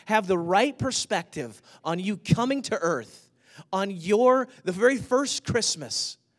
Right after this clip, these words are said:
our Savior being born. Help us to think right, to look right, to celebrate right, to have our hearts right, Lord, as we celebrate you. In the name of Jesus, amen. Turn to the book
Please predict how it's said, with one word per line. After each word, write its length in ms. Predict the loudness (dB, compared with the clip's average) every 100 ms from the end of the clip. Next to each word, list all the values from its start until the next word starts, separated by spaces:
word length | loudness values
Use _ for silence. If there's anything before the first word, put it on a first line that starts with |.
| _ _ _ _ _
our 140 | -4 -2
Savior 580 | -2 0 0 0 -2 -4
being 280 | -4 -4
born. 420 | -6 -4 -2 -4 -8 -18 -8
Help 300 | -4 -4 -2
us 220 | -2 -2
to 140 | -4
think 520 | -6 -6 -4 -2 -4 -6
right, 380 | -4 -4 -8 -16 -18 -6
to 140 | -2
look 480 | -2 0 -2 -2 -4
right, 240 | -6 -6 -4
to 160 | -6 -6 -10 -6
celebrate 800 | -2 0 2 2 2 0 -2 -2
right, 300 | -2 -4 -4
to 100 | -6
have 240 | -4 0
our 160 | 0 -2 -6 -16
hearts 500 | -4 2 2 0 -4
right, 420 | -2 -2 -2 -6
Lord, 460 | -10 -10 -10 -12 -20 _ _ _ _ _ _ _ _ _ _ _ _ _ _
as 140 | -6 -4
we 80 |
celebrate 600 | -2 -2 -4 -4 -6 -8 -8
you. 280 | -14 -16 -20 _ _ _ _
In 120 | -12
the 60 | -8
name 240 | -4 -4 -4
of 80 |
Jesus, 440 | -6 -8 -10 -8 -8 -8
amen. 420 | -12 -10 -12 -16 -20 _ _ _ _ _ _ _ _ -20 _ -20 _
Turn 240 | -2 0
to 60 | 0
the 100 | -2
book 320 | 6 6 6